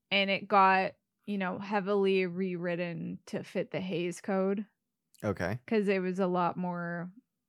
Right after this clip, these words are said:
Speaker 1: like, sexual drinking, that kind of stuff
Speaker 2: Yeah, get that,
Speaker 1: that they
Speaker 2: get that
Speaker 1: wouldn't,
Speaker 2: crap outta there.
Speaker 1: that they <laughs> wouldn't allow,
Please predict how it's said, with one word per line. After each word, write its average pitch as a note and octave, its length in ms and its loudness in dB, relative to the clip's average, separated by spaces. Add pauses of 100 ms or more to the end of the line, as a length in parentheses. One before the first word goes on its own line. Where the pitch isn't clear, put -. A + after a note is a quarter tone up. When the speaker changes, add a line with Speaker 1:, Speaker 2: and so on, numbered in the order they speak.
(100)
Speaker 1:
like, F3 300 -2
sexual E3+ 840 -4
drinking, F3 1200 -8
that - 160 -8
kind F3+ 180 -6
of F3 140 -8 (360)
stuff - 520 2
Speaker 2:
Yeah, B2 160 8
get G2+ 240 0
that, A2 200 4
Speaker 1:
that G3+ 160 -4
they G3 180 6
Speaker 2:
get G3 80 2
that - 100 2
Speaker 1:
wouldn't, B2+ 240 8
Speaker 2:
crap G#2+ 380 6
outta A2 220 10
there. F2+ 180 4
Speaker 1:
that - 160 2
they - 80 6
<laughs> - 200 10
wouldn't D4 300 8
allow, A3 720 8